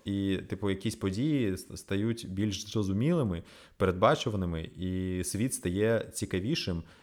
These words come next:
і не таким однобоким. Е, мені от, е, мені здається, що книги мені дають оц-, ось це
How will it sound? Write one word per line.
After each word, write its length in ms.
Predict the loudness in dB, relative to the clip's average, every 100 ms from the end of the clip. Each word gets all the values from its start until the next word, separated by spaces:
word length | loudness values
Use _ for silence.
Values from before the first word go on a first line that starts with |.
| -14 -4
і 180 | 0
не 120 | 2 0
таким 300 | 0 0 0
однобоким. 640 | 0 2 2 0 -6 -8 _ -12
Е, 40 | -8 -4 -6 -6 -2
мені 260 | 2 4
от, 240 | 2 0 -4 -10
е, 80 | -10 -12 -14 -12
мені 300 | -4 0 0
здається, 340 | 2 0 0 -4
що 180 | -4 -2
книги 320 | 0 2 2
мені 240 | 0 0
дають 300 | 0 -2 -4
оц-, 300 | -6 -6 -6
ось 180 | -4 -4
це 400 | -2 2 4 2